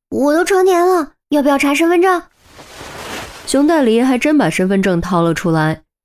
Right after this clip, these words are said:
Speaker 2: 赵队不理他，掀起前面的头发对严峰说：“嗯，我觉得他们说的有道理，你就帮你老哥我看看。哎，不然你看你老哥我这发际线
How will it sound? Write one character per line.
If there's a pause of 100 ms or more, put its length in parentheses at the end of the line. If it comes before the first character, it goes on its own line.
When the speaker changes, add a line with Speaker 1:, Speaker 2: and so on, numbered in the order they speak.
(160)
Speaker 2:
赵
队
不
理
他， (260)
掀
起
前
面
的
头
发
对
严
峰
说 (1080)
：“嗯，
我
觉
得
他
们
说
的
有
道
理， (520)
你
就
帮
你
老
哥
我
看
看。 (1040)
哎， (400)
不
然
你
看
你
老
哥
我
这
发
际
线